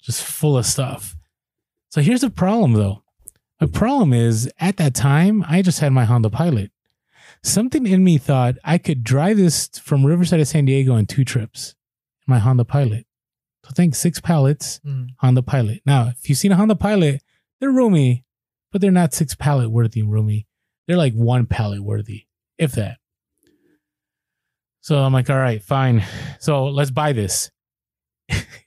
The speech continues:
Speaker 1: took three hours at the register.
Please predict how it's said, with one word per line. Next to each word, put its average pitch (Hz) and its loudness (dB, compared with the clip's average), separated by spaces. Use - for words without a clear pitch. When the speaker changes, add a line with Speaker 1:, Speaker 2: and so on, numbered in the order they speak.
Speaker 1:
took - -2
three 180 0
hours 120 0
at 143 -4
the 143 0
register. 123 -2